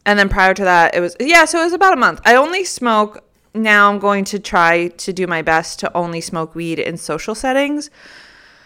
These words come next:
because I'm really trying hard to lose weight. And whenever I smoke, like, I just, like, munch, you know, A K A you get the munchies, like, it's whatever.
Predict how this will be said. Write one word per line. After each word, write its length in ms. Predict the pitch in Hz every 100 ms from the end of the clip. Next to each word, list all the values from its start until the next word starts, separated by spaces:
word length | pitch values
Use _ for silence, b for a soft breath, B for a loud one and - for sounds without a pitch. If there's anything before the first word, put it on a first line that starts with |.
| B _
because 200 | 269 269
I'm 100 | 254
really 260 | 247 262 277
trying 340 | 254 233 202
hard 360 | 202 185 185 190
to 140 | 208
lose 300 | 190 180 170
weight. 320 | 160 160 185 -
And 120 | 190
whenever 240 | 180 175
I 100 | 170
smoke, 380 | 170 180 160 156
like, 180 | 156 156
I 80 | 160
just, 260 | 160 -
like, 160 | 151 143
munch, 600 | 151 147 156 196 - - -
you 120 | 185
know, 200 | 131 147 _
A 120 | 147 147
K 460 | 147 139 127 160 _
A 40 | 139
you 140 | 139
get 180 | 139 -
the 60 |
munchies, 600 | 135 104 135 110 151 180
like, 200 | 143 135
it's 200 | 135 -
whatever. 480 | - - - 151 196